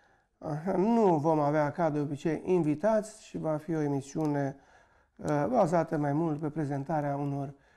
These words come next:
informații, uh, și știri, revenirea la evenimentele sportive petrecute în ultima perioadă, în sfârșit de săptămână, în Satul Mare, găzduită de orașul nostru. Uh, și iar pe parcursul emisiunii, vă, o emisiune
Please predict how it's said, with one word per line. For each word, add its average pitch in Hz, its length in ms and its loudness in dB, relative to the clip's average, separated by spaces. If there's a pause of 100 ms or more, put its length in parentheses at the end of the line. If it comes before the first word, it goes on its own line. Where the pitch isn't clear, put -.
(180)
informații, 151 1080 -2 (460)
uh, 135 240 -6
și 151 180 -8
știri, 160 300 -4
revenirea 147 360 0
la 147 100 0
evenimentele 143 640 0
sportive 147 480 -4
petrecute 147 520 -8
în 143 80 -2
ultima 139 420 -4
perioadă, 147 440 -4
în 151 60 -8
sfârșit - 260 -14
de 165 80 -6
săptămână, 160 580 -4 (440)
în 156 220 0
Satul 156 320 -2
Mare, 170 240 2
găzduită 156 440 -2
de 160 100 -6
orașul 147 440 -4
nostru. 170 600 -2 (920)
Uh, 170 100 -2 (500)
și - 180 -10
iar 208 160 4
pe 202 120 2
parcursul 185 480 0
emisiunii, 165 540 2
vă, 143 420 -2 (100)
o 143 260 -8
emisiune 143 680 -2